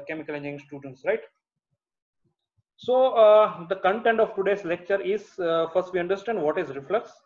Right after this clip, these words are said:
then we understand what is reflux ratio, then we understand minimum reflux ratio, total reflux and optimum reflux ratio. And then we have, uh, three questions.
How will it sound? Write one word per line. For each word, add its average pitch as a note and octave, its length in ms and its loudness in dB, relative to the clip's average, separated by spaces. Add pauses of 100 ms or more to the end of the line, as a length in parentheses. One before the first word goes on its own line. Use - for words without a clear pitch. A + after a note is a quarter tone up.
(800)
then E3+ 160 -6
we F#3 60 0
understand G#3+ 380 -2
what G3+ 160 2
is A3+ 120 -2
reflux D3+ 400 -4
ratio, E3+ 380 -6
then G3+ 260 -2
we G3+ 100 -6
understand G3+ 880 -4
minimum D#3 360 -8
reflux D#3+ 380 -6
ratio, G3 380 -6 (480)
total E3+ 320 -4
reflux F3+ 480 -2 (100)
and C#3+ 200 -6
optimum C#3 560 -12 (100)
reflux C#3 360 -14
ratio. C#3+ 260 -16 (280)
And F#3+ 140 -2
then G3+ 160 0
we G3+ 120 -6
have, F#3+ 160 4 (300)
uh, E3 200 -6 (120)
three E3+ 240 -8
questions. F#3 640 -10